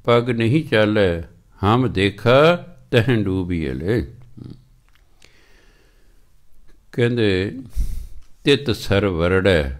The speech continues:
ਪਹਿਲੇ ਨਿਵਾਸਾ।" ਸਰ ਵਰੜੈ ਸਰੋਵਰ ਤੋਂ ਬਣਿਆ, ਸਾਡਾ ਨਿਵਾਸ ਉਸ ਸਰੋਵਰ ਵਿੱਚ ਹੈ।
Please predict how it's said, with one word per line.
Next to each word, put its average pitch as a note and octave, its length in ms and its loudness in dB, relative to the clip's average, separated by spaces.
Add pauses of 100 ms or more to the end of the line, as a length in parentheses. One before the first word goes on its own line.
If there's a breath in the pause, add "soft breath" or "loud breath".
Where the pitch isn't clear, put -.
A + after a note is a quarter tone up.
(160)
ਪਹਿਲੇ F#2+ 340 -2
ਨਿਵਾਸਾ।" D#2 540 -6
ਸਰ G2+ 360 -2
ਵਰੜੈ G#2+ 360 0
ਸਰੋਵਰ G#2 480 2
ਤੋਂ G2+ 160 -8
ਬਣਿਆ, F2 260 -10 (1040 soft breath)
ਸਾਡਾ C#3 640 4
ਨਿਵਾਸ G#2+ 800 4
ਉਸ E3+ 460 0
ਸਰੋਵਰ A#2+ 640 4
ਵਿੱਚ A2+ 280 -2
ਹੈ। F2 520 0